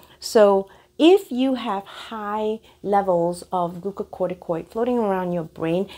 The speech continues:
yes, it has a nice anti-inflammatory effect, but at the same time, it can also prime those same microglia to,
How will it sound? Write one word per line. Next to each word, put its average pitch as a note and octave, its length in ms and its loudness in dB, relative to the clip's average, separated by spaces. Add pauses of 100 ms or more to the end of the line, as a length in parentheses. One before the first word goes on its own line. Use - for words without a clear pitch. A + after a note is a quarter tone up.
(100)
yes, C4+ 360 -4
it A3 100 -6
has G#3 240 -6
a D#4 60 -2
nice C#4 300 0 (100)
anti-inflammatory F#3 1040 -6
effect, - 420 -10 (560)
but C#4+ 400 -6
at A#3+ 120 -2
the A#3 80 2
same D#4 260 0
time, A3+ 360 -6
it A3+ 120 -6
can A3 240 -8
also C4+ 380 -4
prime A3+ 920 -2 (240)
those A3 300 2
same D#4 300 2
microglia A3 880 -2 (360)
to, A3 680 0